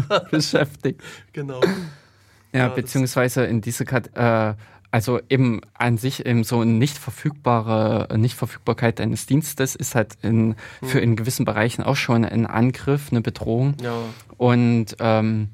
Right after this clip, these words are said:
Speaker 1: diesbezüglich, äh, konnte man ja auch eine Zeit lang so Virenscanner zum Beispiel mit einer zweiundvierzig Punkt zip, äh,
Speaker 2: Geht auch heute noch.
Speaker 1: beschäftigen.
Speaker 2: Ja, ja.
Speaker 1: Ach so, das,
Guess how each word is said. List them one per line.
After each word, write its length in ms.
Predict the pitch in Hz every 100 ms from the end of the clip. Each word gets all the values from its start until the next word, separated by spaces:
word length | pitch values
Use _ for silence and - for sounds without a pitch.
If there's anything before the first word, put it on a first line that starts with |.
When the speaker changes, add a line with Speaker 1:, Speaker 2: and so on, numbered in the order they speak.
| - - - - -
Speaker 1:
diesbezüglich, 1160 | 123 - - - - 127 - 127 123 117 - -
äh, 480 | 113 113 113 110 107 110
konnte 240 | - 123 117
man 160 | 117
ja 120 | 113 107
auch 140 | 107
eine 300 | 117 113 104
Zeit 240 | - 117
lang 120 | 113 113
so 200 | - 110
Virenscanner 500 | 139 139 - 113 113
zum 160 | 113
Beispiel 320 | 117 113 -
mit 160 | 113 -
einer 160 | 113 107
zweiundvierzig 880 | - 120 117 - - - 107 - - - - - -
Punkt 280 | 117 110 -
zip, 260 | 151 - - - _ _ _ -
äh, 460 | 110 104 110 110 - - -
Speaker 2:
Geht 160 | 143 139
auch 40 |
heute 280 | 139 151 147
noch. 20 |
Speaker 1:
beschäftigen. 440 | 131 120 - 113
Speaker 2:
Ja, 80 | 123
ja. 220 | 123 120 113 _ -
Speaker 1:
Ach 80 | 156
so, 160 | - 165
das, 280 | 113 -